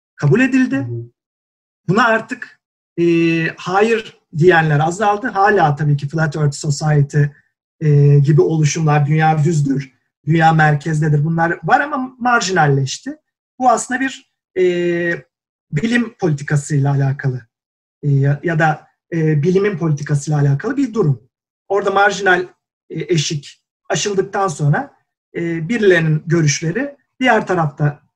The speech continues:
Speaker 1: kalıyor ve artık bilimsel olarak, e, paradigma dönüşmüş oluyor. Bu birinci aşamaydı. İkinci aşama aslına baktığımızda endüstri devrimi öncesinde, e,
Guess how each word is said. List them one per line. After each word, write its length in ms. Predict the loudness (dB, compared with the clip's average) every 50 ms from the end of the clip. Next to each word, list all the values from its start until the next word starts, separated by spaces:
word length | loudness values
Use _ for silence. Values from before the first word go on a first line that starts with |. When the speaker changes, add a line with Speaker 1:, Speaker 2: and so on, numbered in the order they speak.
| _
Speaker 1:
kalıyor 420 | _ -4 0 0 2 2 0 0 -2
ve 120 | 0 0
artık 500 | 0 0 -2 -4 -6 -10 -14 -14 -16 -14 -8
bilimsel 320 | -4 -4 -4 -2 -2 -2
olarak, 400 | -2 -2 -2 -4 -4 -8 -12 _ _ _ _ _ _ _ _
e, 220 | -6 -6 -4 -4 -4
paradigma 460 | -2 -2 -2 -2 -2 -2 -2 -4 -4
dönüşmüş 420 | -4 -4 -6 -8 -10 -10 -10 -6
oluyor. 220 | -2 -2 -2 0 -2
Bu 120 | 0 0
birinci 320 | 0 0 0 0 0 0
aşamaydı. 500 | -2 -2 -2 0 2 2 2 2 0 -2
İkinci 520 | -4 -4 -4 -4 -4 -4 -4 -6 -8 -10 -12 _ _ _ _ _ _ _ _ _ _
aşama 540 | -6 -4 -4 -2 -2 -2 -4 -4 -6 -10 _ _ _ _ _ _
aslına 380 | -6 -6 -6 -4 -4 -2 0
baktığımızda 440 | 0 0 0 -2 -6 -8 -6 -4 -4
endüstri 500 | -4 -4 -4 -6 -8 -10 -12 -12 -6 -2
devrimi 500 | 0 2 2 2 2 0 0 0 0 -2 -6 _ _ _ _ _ _ _ _ _ _ _ _ _ -2
öncesinde, 840 | 0 0 2 4 4 2 2 0 -2 -2 -2 0 0 -2 -2 -4 -8 _ _ _ _ _ _ _ _ _ _ _ _ _ _ _ _ -4
e, 60 | -2